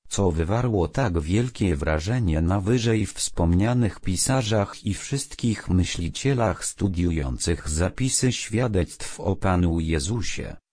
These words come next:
jest niezrównana doskonałość Jego istoty, Jego czynów i Jego nauk. Ponadto,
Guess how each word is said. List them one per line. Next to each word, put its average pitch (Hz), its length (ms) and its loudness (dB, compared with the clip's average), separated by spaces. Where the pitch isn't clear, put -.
jest 104 440 0
niezrównana 90 880 0
doskonałość 113 1040 2
Jego 101 320 4
istoty, 117 800 -2
Jego 104 400 2
czynów 123 560 0
i 147 160 0
Jego 85 360 2
nauk. 113 540 2
Ponadto, - 800 0